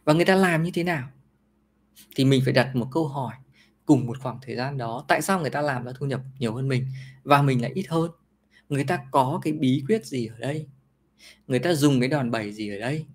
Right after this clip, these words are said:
Đúng không ạ? Rõ ràng nếu mà người ta chỉ dùng sức lao động như mình thì cũng như mình thôi. Nhưng chắc chắn người ta sẽ phải có những cái bí quyết ở đây là cái gì để cùng một thời gian đó người ta có thể dùng, người ta có thể tạo ra nhiều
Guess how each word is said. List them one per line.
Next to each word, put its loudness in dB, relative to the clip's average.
Đúng 0
không 2
ạ? -14
Rõ 8
ràng 6
nếu 4
mà 4
người 0
ta -2
chỉ -2
dùng 0
sức 0
lao 6
động 4
như 2
mình -2
thì 0
cũng -2
như 6
mình 0
thôi. -2
Nhưng -4
chắc -2
chắn -2
người -6
ta -10
sẽ -18
phải -18
có -8
những -8
cái -8
bí -4
quyết 0
ở -6
đây -2
là -6
cái -6
gì 2
để 4
cùng 8
một 0
thời -2
gian -2
đó -4
người -4
ta 0
có -6
thể -2
dùng, -2
người -4
ta -4
có -6
thể -8
tạo -6
ra -12
nhiều -10